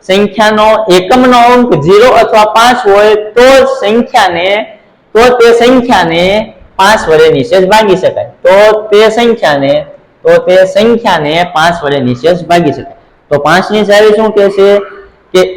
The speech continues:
એકમનો અંક શું હોવો જોઈએ? ઝીરો હોવો જોઈએ અથવા પાંચ હોવો જોઈએ. તો ઝીરો છે, હા છે, અહીંયા પાંચ છે, હા, ઝીરો, ઝીરો. તો સંખ્યાનો એકમનો અંક ઝીરો હોય, પાંચ હોય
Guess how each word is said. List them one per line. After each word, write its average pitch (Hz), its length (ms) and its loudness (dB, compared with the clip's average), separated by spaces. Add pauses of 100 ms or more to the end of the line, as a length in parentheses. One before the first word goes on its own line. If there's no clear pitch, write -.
(120)
એકમનો 240 420 2 (120)
અંક 240 240 0
શું 240 120 0 (120)
હોવો 208 220 4 (140)
જોઈએ? 170 300 2 (480)
ઝીરો 165 320 4
હોવો 113 240 0 (100)
જોઈએ 101 160 -12 (300)
અથવા 247 320 2 (140)
પાંચ 214 320 0
હોવો 135 260 2
જોઈએ. 98 220 -14 (380)
તો 143 60 2 (180)
ઝીરો 190 260 4 (140)
છે, 214 120 2 (300)
હા - 260 0
છે, 180 140 0 (220)
અહીંયા 170 280 0
પાંચ 175 180 2 (100)
છે, 190 120 0 (120)
હા, 165 180 2 (400)
ઝીરો, 170 260 2 (320)
ઝીરો. 131 200 -4 (400)
તો 185 180 2
સંખ્યાનો 190 580 -2 (180)
એકમનો 233 420 0
અંક 226 240 0 (460)
ઝીરો 185 240 4 (100)
હોય, 208 160 4 (880)
પાંચ 190 320 0
હોય 208 300 2